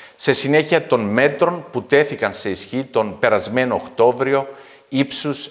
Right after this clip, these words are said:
εκατόν ενενήντα έξι εκατομμυρίων ευρώ. Μακριά από λαϊκίστικες προσεγγίσεις που θέτουν σε κίνδυνο τη δημοσιονομική σταθερότητα της χώρας μας, σε αυτό τον πρώτο χρόνο της διακυβέρνησής μας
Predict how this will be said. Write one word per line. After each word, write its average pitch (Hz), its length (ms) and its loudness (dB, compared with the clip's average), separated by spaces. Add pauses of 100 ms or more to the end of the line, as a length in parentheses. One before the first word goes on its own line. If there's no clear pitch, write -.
εκατόν 120 500 0
ενενήντα 98 380 -2
έξι 113 240 -2
εκατομμυρίων 101 560 -4
ευρώ. 95 600 -2 (500)
Μακριά 131 440 2
από 131 380 2
λαϊκίστικες 117 960 0
προσεγγίσεις 110 880 -4 (320)
που 135 100 -4
θέτουν 185 260 2
σε - 200 2
κίνδυνο 156 720 0
τη 95 120 -6
δημοσιονομική 101 760 -4
σταθερότητα 117 580 2
της 101 180 -8
χώρας 127 280 2
μας, 135 320 -2 (380)
σε - 200 0
αυτό 147 680 4 (200)
τον 101 260 -2
πρώτο 151 420 6
χρόνο 123 440 0
της 90 160 -10
διακυβέρνησής 107 800 -2
μας 127 340 -4